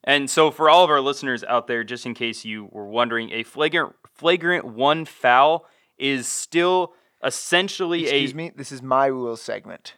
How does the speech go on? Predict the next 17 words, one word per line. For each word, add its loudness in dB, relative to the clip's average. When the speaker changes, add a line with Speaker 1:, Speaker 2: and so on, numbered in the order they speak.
Speaker 2:
Stop -6
talking. -6
Speaker 1:
It's, -4
it's 0
a 6
Speaker 2:
You 0
don't 2
get -2
to -8
talk 6
about 4
the -2
rules 4
during 2
Mike's 4
rules 2
segment. -2